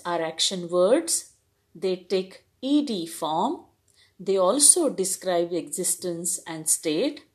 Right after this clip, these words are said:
They always has a subject and they change in form. What are the helping verbs? Helping verbs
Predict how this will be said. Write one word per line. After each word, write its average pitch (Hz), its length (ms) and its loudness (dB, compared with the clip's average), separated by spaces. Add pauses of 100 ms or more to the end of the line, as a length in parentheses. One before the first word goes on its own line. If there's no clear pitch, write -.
(680)
They 180 160 -4
always 277 540 2
has 190 180 0
a 175 40 -2
subject 214 680 -2 (380)
and 180 200 -6
they 190 100 0
change 151 460 -4
in 262 140 -6
form. 320 420 -6 (1700)
What 254 200 2
are 277 200 6
the 285 120 6
helping 277 440 2
verbs? 277 540 4 (920)
Helping 240 500 2
verbs 180 540 2